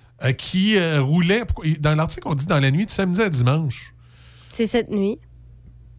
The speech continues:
Speaker 2: Euh,
Speaker 1: Non,
Speaker 2: non, non,
Speaker 1: non,
Speaker 2: non.
Speaker 1: non,
Speaker 2: Ah,
Speaker 1: c'est
Speaker 2: non, non, c'est, ben, c'est la nuit de, ouais, OK.
Speaker 1: OK, c'est parce qu'ils ont publié, euh, ils ont publié le vingt-trois janvier, mais ça s'est passé dans la nuit du, du vingt-deux au vingt-trois. Donc, dans la nuit de samedi à dimanche, ils ont intercepté un véhicule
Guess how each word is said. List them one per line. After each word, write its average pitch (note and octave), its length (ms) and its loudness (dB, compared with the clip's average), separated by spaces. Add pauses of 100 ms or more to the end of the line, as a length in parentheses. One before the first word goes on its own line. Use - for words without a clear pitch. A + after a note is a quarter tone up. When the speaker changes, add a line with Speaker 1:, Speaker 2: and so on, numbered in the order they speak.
(120)
Speaker 2:
Euh, A3 240 2 (160)
Speaker 1:
Non, C3+ 180 2
Speaker 2:
non, B3+ 120 4
non, A#3+ 200 2
Speaker 1:
non, A#3+ 160 0
Speaker 2:
non. - 20 -
Speaker 1:
non, F#3+ 180 -2
Speaker 2:
Ah, C4+ 140 2
Speaker 1:
c'est A3+ 40 2
Speaker 2:
non, B3 160 2
non, C4 160 0
c'est, A#3+ 200 -2
ben, G#3+ 140 -2
c'est A#3 140 -8
la A#3 140 0
nuit B3+ 320 -2
de, A3 320 0
ouais, G3+ 400 -2
OK. - 220 -10 (200)
Speaker 1:
OK, G3 120 0 (120)
c'est - 80 -2
parce F3+ 160 2
qu'ils G3 220 4
ont F#3 100 4
publié, F3+ 760 0
euh, A#2+ 180 4
ils A#2+ 100 4
ont C3+ 100 4
publié F#3 440 2
le F#3+ 80 4
vingt-trois C3+ 480 4
janvier, B2+ 400 2
mais D#3+ 100 0
ça C3+ 160 -4
s'est D#3 140 -4
passé D3+ 480 0 (540)
dans B2+ 120 4
la C#3 140 4
nuit F3+ 240 2
du, A#2+ 340 2
du G#2+ 140 0
vingt-deux D3+ 360 2
au F3 100 4
vingt-trois. A2 520 0
Donc, D3+ 180 2
dans E3+ 100 2
la F3 100 2
nuit G#3+ 140 0
de - 60 -8
samedi F#3+ 240 2
à G3 80 2
dimanche, D#3+ 420 0
ils E3+ 40 0
ont E3 40 4
intercepté G3+ 600 0
un - 20 -2
véhicule F#3+ 580 0